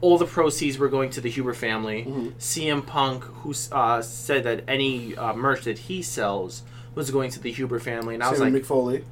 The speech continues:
Speaker 1: I was like, "Who still buys C M Punk gear?"
Speaker 2: Stop it.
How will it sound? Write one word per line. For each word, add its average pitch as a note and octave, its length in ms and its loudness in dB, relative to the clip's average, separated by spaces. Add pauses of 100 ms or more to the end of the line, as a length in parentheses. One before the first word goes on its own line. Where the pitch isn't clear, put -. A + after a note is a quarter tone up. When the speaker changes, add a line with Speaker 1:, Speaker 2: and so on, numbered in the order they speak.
Speaker 1:
I B2+ 100 2
was B2+ 100 4
like, A2+ 120 -2
"Who D#3 420 -6
still D3 280 0
buys B2 280 2
C B2 220 -4
M A2+ 100 -4
Punk A2 320 -6
gear?" A2 380 0
Speaker 2:
Stop G2+ 320 -8
it. G#2 120 -6